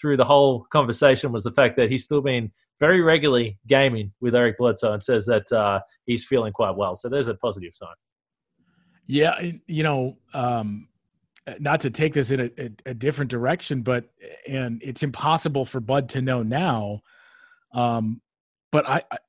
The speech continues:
Speaker 2: I just, you know, keep going back to how, I guess bizarre would be the word, this postseason could be, where if you're Bud, how do you plan for the playoffs going into this season? Do you just stick with, "Hey,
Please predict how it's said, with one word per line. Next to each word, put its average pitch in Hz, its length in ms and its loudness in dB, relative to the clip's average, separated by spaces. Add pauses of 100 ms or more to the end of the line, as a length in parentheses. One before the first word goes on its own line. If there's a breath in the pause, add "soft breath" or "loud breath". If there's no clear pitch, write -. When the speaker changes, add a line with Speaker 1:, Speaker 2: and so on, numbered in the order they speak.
(220)
Speaker 2:
I 147 160 -2
just, 196 360 -2
you 156 120 0
know, 131 320 0
keep 151 160 0
going 147 180 4
back 139 180 4
to 123 80 0
how, 131 460 0 (720)
I - 140 -10
guess 143 180 2
bizarre 139 380 4
would 156 100 6
be 139 120 4
the 131 80 4
word, 139 400 4
this 131 120 2
postseason 135 540 0
could 117 160 -4
be, 151 240 4
where 135 320 2
if 147 180 -4
you're 220 160 8
Bud, 123 520 2 (800)
how 175 120 4
do 240 80 4
you 233 80 4
plan 135 540 2
for 127 500 0 (160)
the 135 60 -2
playoffs 117 520 2
going 131 280 2
into 127 280 -2
this 117 240 -4
season? 120 360 -2
Do 123 100 -4
you 147 220 0
just - 440 -4
stick - 400 0
with, 151 200 6
"Hey, 139 420 2